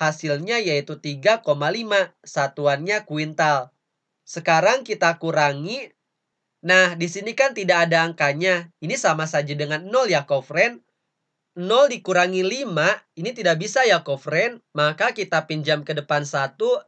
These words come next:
nilainya menjadi sepuluh. Sepuluh dikurangi lima,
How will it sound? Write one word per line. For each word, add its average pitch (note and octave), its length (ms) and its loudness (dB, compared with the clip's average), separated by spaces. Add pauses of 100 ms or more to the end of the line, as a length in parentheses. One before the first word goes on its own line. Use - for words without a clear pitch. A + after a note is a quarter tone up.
nilainya D#3 480 -2
menjadi D3+ 320 -4
sepuluh. G3+ 560 0 (320)
Sepuluh G#3 540 0
dikurangi F#3 500 0
lima, A#3 460 -2